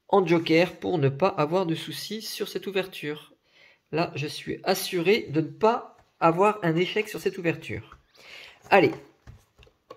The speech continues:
on arrête de plaisanter et on s'ouvre ça. C'est bien fermé.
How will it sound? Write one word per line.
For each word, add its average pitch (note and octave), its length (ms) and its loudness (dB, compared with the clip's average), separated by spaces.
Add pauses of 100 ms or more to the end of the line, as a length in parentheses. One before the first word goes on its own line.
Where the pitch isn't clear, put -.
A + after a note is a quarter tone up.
(680)
on A3 140 6
arrête F3 180 6
de E3 60 4
plaisanter E3 560 4 (260)
et C4 240 2
on G#3+ 100 8
s'ouvre G#3 460 4
ça. - 400 -2 (3500)
C'est - 400 -4
bien G#2+ 160 -2
fermé. G3+ 400 4